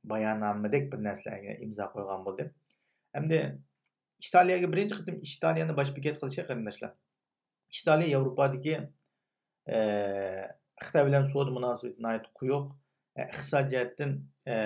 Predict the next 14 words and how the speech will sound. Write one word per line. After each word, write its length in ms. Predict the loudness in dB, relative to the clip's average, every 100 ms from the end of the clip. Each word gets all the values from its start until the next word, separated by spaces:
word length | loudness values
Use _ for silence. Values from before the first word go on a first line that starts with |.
| -2 -4 -6 -4
boshqa 280 | -4 -2 -4
Yevropadagi 600 | -2 -4 -4 -4 -4 -6
davlatlarga 360 | -6 -6 -10 -16
qaraganda 340 | -12 -8 -6
biroz 140 | -6 -6 -6
ojizroq 580 | -4 -4 -4 -2 -2
davlat. 320 | -4 -4 -6 -8 _ _ _ _ _ _ _ -4
E, 100 | -2 0 0 -2
Xitoyning 480 | -2 -2 0 -2
monopolligi 640 | -4 -4 -4 -4 -4 -4 -2
biroz, 280 | -2 -2 -2
e, 220 | -2 -2
ishib 220 | -4 -10
ketgan, 440 | -10 -6 -4 -4